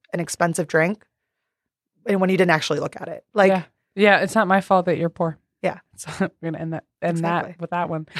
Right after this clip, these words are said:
Speaker 1: <laughs>
Speaker 2: Um,
Speaker 1: But it's
Speaker 2: als-
Speaker 1: also your po-, your fault that we're poor <laughs> because then you're not gonna
Speaker 2: Yes.
Speaker 1: tip on top
Speaker 2: Also,
Speaker 1: of it, but, you know.
Speaker 2: don't get mad at me when I ask you for your I D,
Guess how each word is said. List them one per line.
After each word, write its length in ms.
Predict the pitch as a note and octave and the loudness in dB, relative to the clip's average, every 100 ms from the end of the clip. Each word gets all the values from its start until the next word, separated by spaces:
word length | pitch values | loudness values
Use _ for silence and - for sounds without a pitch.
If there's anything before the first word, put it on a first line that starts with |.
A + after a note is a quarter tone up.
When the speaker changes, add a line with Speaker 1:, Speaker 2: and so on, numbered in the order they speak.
| - | -4
Speaker 1:
<laughs> 300 | A3+ C4 F#3 | -4 -4 -2
Speaker 2:
Um, 460 | G3+ G3+ G3 F#3 - | 0 2 0 -2 0
Speaker 1:
But 120 | B3+ | 4
it's 160 | B3+ G#3 | 4 6
Speaker 2:
als- 20 | |
Speaker 1:
also 260 | B3+ B3 B3 | 4 4 2
your 220 | A3+ A3+ | 4 0
po-, 180 | A3+ - | -2 -8
your 200 | G#3+ A3+ | -2 -4
fault 260 | - G3 F#3+ | -2 -4 -4
that 160 | D#3+ | -10
we're 200 | E3 D#3 | -10 -16
poor 260 | D3+ _ D3+ A3 _ - | -16 _ -20 _ _ -12
<laughs> 260 | - - | -6 2
because 280 | F#4+ - D4 | 2 0 -4
then 120 | B3 | 0
you're 160 | B3+ C4+ | 4 6
not 120 | C4 A3+ | 6 6
gonna 140 | C4 | 2
Speaker 2:
Yes. 100 | A#3+ | 0
Speaker 1:
tip 220 | - A3+ B3 | -2 -2 0
on 80 | |
top 120 | - G#3+ | 4 4
Speaker 2:
Also, 260 | A3 - | 4 4
Speaker 1:
of 400 | A3 G#3+ G#3 G3 | 4 6 4 2
it, 40 | F#3+ | -2
but, 60 | |
you 80 | A3 | -4
know. 220 | E3+ E3+ _ - F3+ | -6 -8 _ -18 -4
Speaker 2:
don't 460 | A3+ G#3 G#3 G#3 - - | 4 6 6 4 0 -8
get 220 | F#3+ F#3+ G3 | -2 -2 0
mad 220 | F3 F3 | 0 0
at 100 | F#3 | -4
me 120 | G3 | -4
when 80 | F#3 | -2
I 60 | F3 | -2
ask 300 | D3 E3+ - | -4 -6 -10
you 60 | |
for 80 | F3+ | -6
your 140 | F#3 E3+ | 0 0
I 80 | |
D, 100 | E3+ | 0